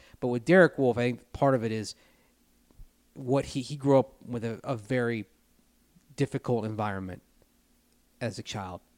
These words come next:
Now he's here in Denver. He's married. He's got a,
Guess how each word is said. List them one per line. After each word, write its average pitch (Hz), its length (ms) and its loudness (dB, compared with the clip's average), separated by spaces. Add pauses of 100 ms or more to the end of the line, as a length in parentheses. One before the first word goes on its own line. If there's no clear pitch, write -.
(720)
Now 127 280 0
he's 160 260 2
here 131 200 0
in 117 100 0
Denver. 113 380 -4
He's 104 260 -14
married. 117 560 0 (380)
He's - 140 -20
got 127 200 0
a, 123 60 -2